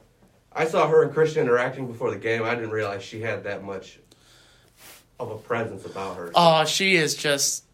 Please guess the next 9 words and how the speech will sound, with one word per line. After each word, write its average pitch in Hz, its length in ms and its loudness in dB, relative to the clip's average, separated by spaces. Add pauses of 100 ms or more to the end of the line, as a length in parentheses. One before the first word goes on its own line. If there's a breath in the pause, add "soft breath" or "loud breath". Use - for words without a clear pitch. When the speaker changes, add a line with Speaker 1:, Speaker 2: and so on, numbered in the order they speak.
(180)
Speaker 2:
one 190 200 2
of 180 60 4
those 156 160 0
great 151 340 2
personalities 139 800 -6
you 143 80 -8
meet 143 160 -6
in 139 100 -6
sports. 139 500 -6